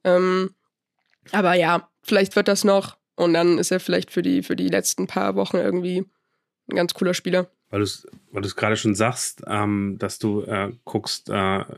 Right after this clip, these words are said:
Speaker 2: wie du weitermachst. Die Bye-Weeks treffen dich jetzt auch ein bisschen. Keenan Allen, Tyler Lockett sind raus. Ähm,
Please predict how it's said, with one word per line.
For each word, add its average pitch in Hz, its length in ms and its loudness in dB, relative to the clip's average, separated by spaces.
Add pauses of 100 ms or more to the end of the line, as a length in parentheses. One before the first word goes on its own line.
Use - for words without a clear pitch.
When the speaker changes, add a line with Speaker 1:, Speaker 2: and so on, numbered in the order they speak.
(120)
Speaker 2:
wie 95 200 -10
du 101 80 -4
weitermachst. 101 440 -2
Die 113 80 0
Bye-Weeks 123 680 0
treffen 117 340 0
dich 113 140 0
jetzt 113 200 0
auch 98 120 -2
ein 104 80 -2
bisschen. 127 300 2
Keenan 113 260 2
Allen, 117 240 2
Tyler 104 220 0
Lockett 120 260 0
sind 123 220 0
raus. 131 280 2 (460)
Ähm, 107 280 0